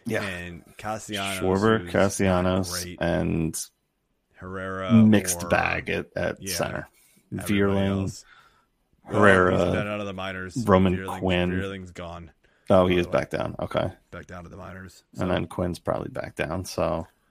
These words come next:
Speaker 2: But I mean, like, <sighs> I, like, I think,
Speaker 1: It's, it's
Speaker 2: I think
Speaker 1: ugly.
Speaker 2: this is going to negatively impact guys like Nola and Wheeler and guys like that, like, who, I mean,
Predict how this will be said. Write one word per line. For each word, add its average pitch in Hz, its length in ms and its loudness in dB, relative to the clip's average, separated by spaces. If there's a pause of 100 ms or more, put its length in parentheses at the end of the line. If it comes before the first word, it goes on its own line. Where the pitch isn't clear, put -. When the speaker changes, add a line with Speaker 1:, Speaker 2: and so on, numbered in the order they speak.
(160)
Speaker 2:
But 143 100 -4
I 165 40 -4
mean, 175 160 -4
like, 160 280 -6 (440)
<sighs> - 360 -20 (280)
I, 127 60 -12
like, 123 280 -10
I 120 120 -8
think, 156 420 -8 (100)
Speaker 1:
It's, - 380 -12
it's - 160 -14
Speaker 2:
I - 100 -2
think 180 160 -2
Speaker 1:
ugly. 160 120 -6
Speaker 2:
this 135 120 -10
is 131 160 -6
going 135 380 -6
to 110 580 -8
negatively 98 500 -8
impact 92 760 -12 (560)
guys 95 280 -8
like 90 380 -12 (500)
Nola 85 680 -12 (180)
and 90 220 -18
Wheeler 85 600 -14
and 92 160 -18
guys 92 200 -10
like 87 160 -14
that, 90 240 -10
like, 87 280 -14 (120)
who, 95 580 -14 (540)
I - 20 -20
mean, 87 240 -20